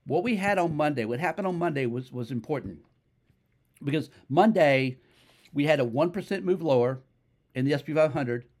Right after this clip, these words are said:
to a new fifty-two week low, but then it, it reversed and it closed one percent higher. That's only happened fourteen times for nasdaq.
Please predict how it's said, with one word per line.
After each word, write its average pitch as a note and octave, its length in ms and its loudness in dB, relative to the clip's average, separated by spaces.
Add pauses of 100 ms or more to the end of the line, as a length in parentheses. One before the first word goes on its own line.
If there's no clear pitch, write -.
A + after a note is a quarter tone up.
to D3+ 120 -4
a B2+ 40 0
new D3+ 200 0
fifty-two E3+ 380 -10
week E3+ 160 -2
low, A#2 300 -2 (840)
but D#3+ 160 2
then F#3 180 4
it, - 180 -6
it D3 120 -8
reversed C3 540 -2 (380)
and C#3+ 120 -4
it C#3 80 -10
closed E3 340 -2
one D3 220 -2
percent C3+ 300 -8
higher. B2+ 420 -2 (1080)
That's D3 180 -2
only G3+ 200 -2
happened F#3+ 360 2
fourteen D3+ 320 -2
times C3 500 -4
for D3 100 -6
nasdaq. B2 460 -2